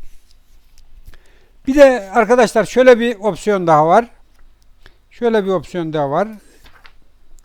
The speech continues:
Direkt şeyden, yüzeyden çoğaltıyoruz. Bakın. Şuradan bir extrude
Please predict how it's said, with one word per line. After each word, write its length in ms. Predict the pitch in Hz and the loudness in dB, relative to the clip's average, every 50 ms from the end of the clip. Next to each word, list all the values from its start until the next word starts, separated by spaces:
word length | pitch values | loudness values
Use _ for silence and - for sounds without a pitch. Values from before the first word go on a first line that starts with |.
| _ - - - - - - - _ - _ _ _ _ _ _ _ _ _ _ _ - | _ -20 -20 -20 -20 -20 -20 -20 _ -20 _ _ _ _ _ _ _ _ _ _ _ -6
Direkt 280 | 247 269 277 262 - | 2 2 2 2 2
şeyden, 360 | - - 247 254 226 254 240 214 | 0 -2 -2 2 2 2 2 2
yüzeyden 800 | 180 175 196 202 214 254 254 247 220 269 269 247 214 202 190 180 175 175 156 | 0 -4 -6 0 2 2 2 6 6 6 6 6 4 -4 -12 -20 -20 -20 -14
çoğaltıyoruz. 760 | - - 196 175 160 151 - 165 156 147 139 - - - - - _ | -4 0 0 0 0 -2 -6 -10 -10 -10 -12 -16 -18 -20 -20 -6 _
Bakın. 240 | 233 180 - 160 143 - - _ _ _ _ _ _ _ _ - | -4 -4 -4 -8 -18 -20 -20 _ _ _ _ _ _ _ _ -14
Şuradan 440 | - 247 254 220 262 254 247 233 | -10 -8 -4 0 0 0 0 0
bir 120 | 226 220 220 | -6 -2 0
extrude 500 | 247 226 - - - 240 233 233 196 | 0 0 0 -4 -10 -8 -8 -8 -8